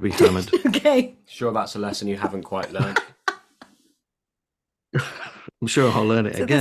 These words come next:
Speaker 2: this man
Speaker 1: but
Speaker 2: just sort of got close to Coach, took the phone, walked away, and then Coach went over to him and was like, "You've got my phone," without being sure that he did have his phone 'cause he was smashed at this point. The guy was like, "No, I don't. No, I don't." And then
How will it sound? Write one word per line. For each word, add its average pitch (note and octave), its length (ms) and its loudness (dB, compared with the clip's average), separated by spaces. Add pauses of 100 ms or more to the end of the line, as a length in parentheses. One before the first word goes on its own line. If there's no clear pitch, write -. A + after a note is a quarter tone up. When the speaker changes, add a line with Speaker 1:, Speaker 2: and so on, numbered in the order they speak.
Speaker 2:
this - 20 2
man C#4+ 280 2
Speaker 1:
but C4 80 -8
Speaker 2:
just C#4+ 220 -6 (160)
sort A#3+ 200 -2
of A3+ 140 -6 (680)
got C4+ 280 0
close A#3+ 320 2
to G3 80 -4
Coach, F#3 640 -2 (160)
took - 200 -2
the A#3+ 80 -4
phone, F#3+ 460 2
walked A#3 300 0
away, E3+ 480 0
and F#3 140 -6
then F3+ 160 -4
Coach G3+ 360 -2
went F3+ 200 -2
over F3 200 -2
to G#3 120 -4
him F3+ 40 0
and F3 60 -4
was E3 120 -8
like, - 140 -6
"You've G3 160 -6
got G3 180 2
my F#3+ 100 2
phone," F#3 600 -2
without B3+ 440 0
being A#3+ 200 4
sure A3 280 2
that G3+ 100 -2
he G3+ 100 2
did G#3+ 200 2
have F3+ 120 0
his D#3+ 140 -4
phone E3+ 340 -6
'cause F#3 100 -14
he F#3+ 60 -4
was F3+ 140 -8
smashed F#3+ 400 -2
at F3 80 -12
this E3+ 180 -8
point. E3 360 -6 (400)
The G#3 80 -6
guy G3 160 2
was G3 160 2
like, F#3 140 0
"No, G#3+ 180 2
I F#3+ 80 2
don't. F3+ 400 -2
No, F#3+ 220 0
I - 120 4
don't." G3+ 520 4 (340)
And G#3+ 200 2
then G#3+ 500 0